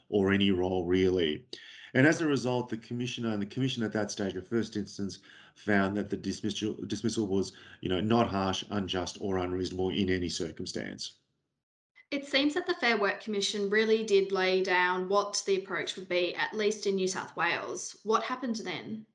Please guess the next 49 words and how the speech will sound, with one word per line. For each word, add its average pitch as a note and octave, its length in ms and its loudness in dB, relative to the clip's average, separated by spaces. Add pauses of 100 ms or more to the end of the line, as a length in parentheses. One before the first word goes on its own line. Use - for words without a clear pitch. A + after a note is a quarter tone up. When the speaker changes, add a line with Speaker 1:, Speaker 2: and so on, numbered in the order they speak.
(200)
Speaker 1:
Yeah, F3+ 280 10
so F#3 180 4
listen, G3 220 6
that's G3 160 0
absolutely C#3 500 2
right. A2 260 2
It A2 100 4
really C#3 280 4
did A#2 220 2
indicate G#2 560 0
and, G2+ 420 -2
I G2+ 120 -4
guess, G2+ 480 0
come A#2+ 240 -4
to A#2+ 140 2
a G#2+ 60 0
conclusion G2+ 640 2
based G2 460 2
on G#2 160 -2
what F#2+ 160 0
the, - 100 -2 (200)
the F#2 100 -2
health F#2 280 0
orders F2+ 340 4
were F#2 180 4
at F2+ 140 0
the G2 80 2
time. F2+ 440 -2 (280)
So G#2+ 460 4
they A2 140 4
weren't A2 360 2 (460)
contravened, F2+ 720 0
really, F2+ 420 2
I F#2 100 2
guess, F#2 240 0
if G2 100 -4
we G2+ 60 0
were F#2+ 80 2
to F2+ 60 -2
say G2 200 0
that. F#2 220 0 (400)
But A2+ 180 6
that C#3+ 180 6
was D3+ 160 0
at C3 140 0
first G#2+ 380 0
instance. F#2+ 300 -6
So G#2+ 100 0
then, A2+ 360 2